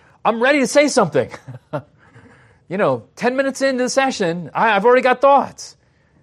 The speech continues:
But I, it's not gonna help them if I keep jumping in. I need to give them the space to talk it out.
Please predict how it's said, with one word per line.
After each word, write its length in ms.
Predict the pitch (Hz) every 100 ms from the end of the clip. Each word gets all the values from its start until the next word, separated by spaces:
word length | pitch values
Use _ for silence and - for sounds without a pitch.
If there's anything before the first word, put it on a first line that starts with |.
| _ _ _ -
But 180 | 120 170
I, 180 | 139 135
it's 320 | 151 156 170
not 140 | 226 226
gonna 200 | 247 220
help 380 | - 262 302
them 380 | 160 147 107 95 -
if 140 | 151
I 80 | 143
keep 240 | - 180
jumping 380 | 131 175 160 160
in. 260 | 226 190 - _ _ _ _ _ _ _ -
I 100 | 139
need 120 | 185
to 40 |
give 140 | 175 175
them 100 | 151
the 60 |
space 380 | 120 - 180 131
to 100 | -
talk 280 | 131 123 -
it 80 | 127
out. 400 | 196 196 82